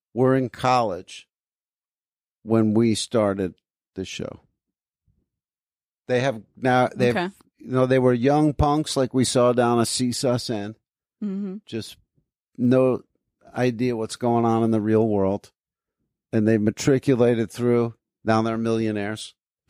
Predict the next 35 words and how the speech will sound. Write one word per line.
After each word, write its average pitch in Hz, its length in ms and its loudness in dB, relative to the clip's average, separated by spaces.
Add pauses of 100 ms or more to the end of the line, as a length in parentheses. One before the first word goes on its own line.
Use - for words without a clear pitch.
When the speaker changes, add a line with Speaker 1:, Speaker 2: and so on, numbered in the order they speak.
(680)
Speaker 1:
from 104 180 -2
listening 117 440 -2
to 123 100 0
this 110 180 -2
show. 95 300 -4
No, 90 200 -10 (240)
from - 260 -2 (440)
Speaker 2:
<laughs> - 420 -8
Speaker 1:
being 131 260 -4
quarterbacks. 117 800 -6 (1000)
I'm 160 140 -2
just 202 180 -2
saying, 233 300 0
Speaker 2:
I - 40 -2
Speaker 1:
like, 151 100 2
Speaker 2:
love 214 140 2
when 208 100 -2
Speaker 1:
we've, - 80 0
Speaker 2:
children 202 380 -6
are 190 80 -8
Speaker 1:
I'm 180 80 -12
Speaker 2:
millionaires. 185 320 0
Speaker 1:
being 175 100 0
wistful. 190 460 0
We've 143 220 -2
passed 170 580 -2 (760)
quite 165 220 2
a 170 60 4
good 165 200 2
amount 165 300 -4
of 165 60 -8
time 175 300 -6
on 131 140 -4
this 123 120 -8
show. - 380 -6